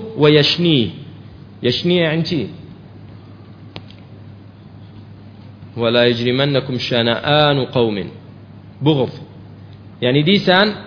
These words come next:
تأکیدی بغضەکەیە. یعنی هەر لە مەجلیسەکەدا چەند خەڵک ڕقی لێ دەبێتەوە. «وقد جرب على هذا الصنف أنه لا ينشر له القبول في الأرض.»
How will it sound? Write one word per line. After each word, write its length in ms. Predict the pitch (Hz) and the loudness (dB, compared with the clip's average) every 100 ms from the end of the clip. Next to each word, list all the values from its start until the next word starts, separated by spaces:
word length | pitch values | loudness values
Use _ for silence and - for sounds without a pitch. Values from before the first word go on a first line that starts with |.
| - - - - - | -18 -20 -20 -20 -10
تأکیدی 460 | - 135 143 190 160 | -4 -4 0 0 2
بغضەکەیە. 600 | 151 135 139 127 127 101 - | 0 2 0 2 0 0 -4
یعنی 200 | 120 151 | -6 -4
هەر 180 | 143 185 | -2 -2
لە 40 | 180 | 0
مەجلیسەکەدا 460 | 170 151 160 170 165 | -2 -2 -2 0 0
چەند 140 | 160 147 | 0 -2
خەڵک 180 | - 156 147 | 0 0 0
ڕقی 180 | 160 139 | 0 2
لێ 80 | 123 | 2
دەبێتەوە. 420 | 113 104 101 101 - - - - - | 2 -2 -4 -6 -6 -12 -20 -20 -6
«وقد 300 | 139 143 175 | -2 2 2
جرب 360 | 151 214 180 156 | 2 2 2 2
على 240 | 143 151 | 4 4
هذا 340 | 147 147 170 156 | 4 4 4 2
الصنف 400 | 139 180 175 165 | 0 0 0 -2
أنه 420 | 147 156 151 143 | -2 0 0 2
لا 120 | 151 | 4
ينشر 480 | 165 156 139 139 135 | 4 2 0 0 0
له 140 | 139 | 0
القبول 540 | 135 127 131 127 131 113 | 0 -2 -4 -2 -2 -4
في 120 | - | -6
الأرض.» 340 | 95 92 95 | -8 -8 -10